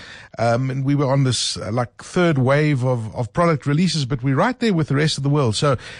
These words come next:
expect these new phones to be available in South Africa as of the end of this month, twenty-seventh of September to be exact. Um, so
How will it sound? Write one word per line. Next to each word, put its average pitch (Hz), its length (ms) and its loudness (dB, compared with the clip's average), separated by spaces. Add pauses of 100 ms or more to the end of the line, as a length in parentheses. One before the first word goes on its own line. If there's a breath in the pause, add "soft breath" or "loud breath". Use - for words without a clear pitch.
(120)
expect - 460 -2
these 175 180 4
new 180 180 4
phones 156 320 2
to 143 80 -4
be 143 80 0
available 147 460 2
in 170 180 0
South 202 260 0
Africa 120 540 0 (160)
as 143 260 2
of 131 220 0
the 131 120 -2
end 135 140 2
of 117 100 0
this 120 200 -2
month, 127 200 0
twenty-seventh 139 540 0
of 117 120 -4
September 135 420 -2
to 110 140 -4
be 113 160 2
exact. 123 420 0 (400 loud breath)
Um, 165 420 2
so 190 360 0